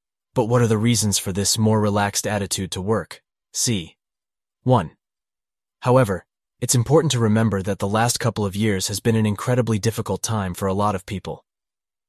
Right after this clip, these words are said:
There's been a sharp rise in the number of people reporting mental health issues brought on by an increased sense of isolation.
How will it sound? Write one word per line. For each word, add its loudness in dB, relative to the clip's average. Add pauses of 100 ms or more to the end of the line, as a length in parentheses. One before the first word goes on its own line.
(140)
There's 2
been 4
a 2
sharp 2
rise 2
in -2
the 0
number 0
of -8
people -4
reporting 0
mental -2
health -2
issues -6
brought 0
on 0
by -2
an -2
increased -4
sense -2
of -6
isolation. -6